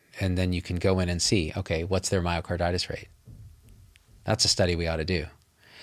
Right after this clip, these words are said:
Um, now, to back to your question, you're thirty-six, you're pretty protected with those two doses, man.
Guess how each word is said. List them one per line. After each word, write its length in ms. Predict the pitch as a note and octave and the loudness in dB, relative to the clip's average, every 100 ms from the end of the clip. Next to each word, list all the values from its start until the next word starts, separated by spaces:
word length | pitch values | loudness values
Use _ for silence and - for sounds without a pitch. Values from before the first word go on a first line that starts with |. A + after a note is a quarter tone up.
| - - - - | -18 -18 -20 -4
Um, 560 | - A2 G#2 F#2+ F#2 F2 - _ _ _ - - - | 4 8 8 4 0 -2 -10 _ _ _ -16 -16 4
now, 260 | C3 A#2 - - - _ | 6 6 2 -10 -20 _
to 100 | - | 4
back 220 | A2+ B2 - | 6 6 4
to 40 | |
your 80 | A2 | 2
question, 480 | - A#2 - E2+ - - - - _ | 4 4 2 -4 -8 -20 -20 -20 _
you're 640 | C3+ G#2+ A#2 B2+ B2 B2 - | 2 6 8 10 8 6 -2
thirty-six, 1300 | - - - C#3+ D3 B2 - - G#2 - - - - - _ _ _ - - - - _ _ _ _ _ _ _ _ - - | -8 0 8 8 8 6 6 6 6 4 2 2 0 -6 _ _ _ -20 -20 -20 -20 _ _ _ _ _ _ _ _ -8 -2
you're 280 | A#2 G#2 D#3+ | 4 6 6
pretty 280 | - G#3 G3+ | 6 4 6
protected 540 | C#3+ - B2 A#2+ G2+ | 4 4 4 2 0
with 140 | G2 | 0
those 180 | G#2 F2+ | 2 2
two 160 | - G2+ | 2 2
doses, 460 | G2 A#2+ - - | 4 4 0 -4
man. 320 | D#2 D#2 E2+ | -4 -4 -6